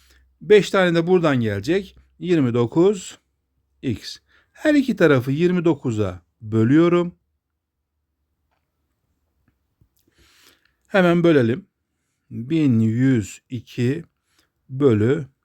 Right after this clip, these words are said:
yirmi dokuz. Yüz onun içinde yirmi dokuz üç kere var. Üç kere dokuz, yirmi yedi. Elde var iki.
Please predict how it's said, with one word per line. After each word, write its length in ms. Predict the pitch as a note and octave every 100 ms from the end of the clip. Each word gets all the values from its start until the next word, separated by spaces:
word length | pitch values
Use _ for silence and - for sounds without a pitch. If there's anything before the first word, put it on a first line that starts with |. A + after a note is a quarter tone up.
| _ -
yirmi 440 | D3+ B2 G#2 C3+
dokuz. 500 | G2+ - - - - _ _ _ _ _ _ _ _ _ _ _ _ _ _ _ _ _ _ _ _ -
Yüz 360 | C#3 F#3+ G3
onun 280 | B3+ F#3+ A3
içinde 300 | G3+ E3 D3
yirmi 300 | C#3 D#3 D3
dokuz 300 | C#3+ C#3 F#3
üç 160 | F#3 -
kere 240 | E3 A#2+
var. 340 | G#2+ C3 F#3 -
Üç 200 | E3+ E3+
kere 220 | - D#3 C3+
dokuz, 340 | A#2 A2+ G2+
yirmi 320 | A#2 C3 C#3+
yedi. 380 | D3 C#3 D3 E3 _ _ _ _ _ _ _ _ _ _ _
Elde 260 | C#3 C3 A#2+
var 180 | G#2 F#2 -
iki. 380 | A#2+ E3 E3